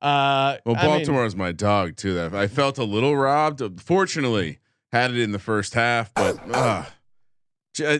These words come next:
Speaker 2: it's just, what, what are we doing, Baltimore? What, what is going on with the coaching there? They, I, I comically,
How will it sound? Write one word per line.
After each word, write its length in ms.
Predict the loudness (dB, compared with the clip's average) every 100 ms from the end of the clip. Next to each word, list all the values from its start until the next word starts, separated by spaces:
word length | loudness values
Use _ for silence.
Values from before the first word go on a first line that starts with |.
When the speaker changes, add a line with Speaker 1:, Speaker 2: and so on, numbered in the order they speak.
| -2
Speaker 2:
it's 140 | -2
just, 340 | 0 -2 -6 _ _
what, 280 | 0 0 2
what 160 | 2 2
are 80 |
we 120 | 2 0
doing, 460 | 2 2 0 -4
Baltimore? 540 | -4 -2 -2 -2 -2 0
What, 260 | 2 2 -2
what 300 | -2 0 2
is 120 | 0 0
going 380 | 2 2 0
on 240 | 0 0 0
with 120 | -4
the 80 | -8
coaching 480 | -2 0 0 -4 -8
there? 140 | -6
They, 180 | -4 -4 -6 _ _ _ _ _ _ -8
I, 100 | -4 2
I 160 | 2
comically, 920 | 0 -2 2 2 2 -2 -4 -6 -8